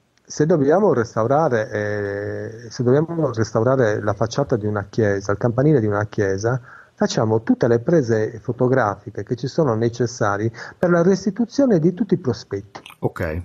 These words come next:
Speaker 1: del campanile, della chiesa, cioè cerchia-, cioè cerchiamo di avere, eh, il maggior numero di informazioni possibili, facciamo l'elaborazione,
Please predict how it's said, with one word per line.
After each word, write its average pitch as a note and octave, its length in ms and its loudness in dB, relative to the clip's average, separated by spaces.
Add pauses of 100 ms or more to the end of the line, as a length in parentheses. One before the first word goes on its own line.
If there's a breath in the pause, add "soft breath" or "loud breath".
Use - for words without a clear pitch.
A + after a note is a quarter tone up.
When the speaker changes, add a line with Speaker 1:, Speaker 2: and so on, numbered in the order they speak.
Speaker 1:
del A2+ 200 0
campanile, G#2 640 0
della G2+ 240 -2
chiesa, G#2 540 0
cioè G#2+ 200 2
cerchia-, A2+ 500 0
cioè A#2 240 2
cerchiamo B2 420 0
di C#3 80 4
avere, F3 360 4 (280 loud breath)
eh, A#2 260 -4
il B2+ 220 2
maggior D#3 320 2
numero A#3 300 4
di B2 100 2
informazioni C3+ 680 0
possibili, G#2 720 -8
facciamo D#3 500 0
l'elaborazione, A2 960 0